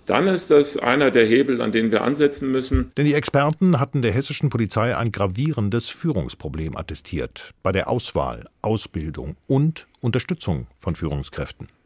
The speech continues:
Speaker 2: Denn es seien zuallererst die Chefinnen und Chefs, die dafür sorgen müssten, dass die Polizei insgesamt das lebt, was Gesetze vorgeben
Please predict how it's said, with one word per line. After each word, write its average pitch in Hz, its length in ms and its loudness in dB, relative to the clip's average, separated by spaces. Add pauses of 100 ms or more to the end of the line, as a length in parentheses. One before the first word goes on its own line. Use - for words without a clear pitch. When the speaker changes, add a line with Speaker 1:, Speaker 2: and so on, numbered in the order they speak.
(540)
Speaker 2:
Denn 123 140 2
es 120 80 0
seien 147 280 2
zuallererst 151 600 2
die 123 80 0
Chefinnen 117 580 0
und 110 220 -4
Chefs, - 380 0
die 101 100 -4
dafür 90 260 -2
sorgen 95 380 2
müssten, 135 480 0
dass 110 140 0
die - 100 -6
Polizei 98 460 -2
insgesamt 107 720 -2
das - 320 -2
lebt, 92 500 -2
was 90 180 -2
Gesetze 117 400 -2
vorgeben 85 640 0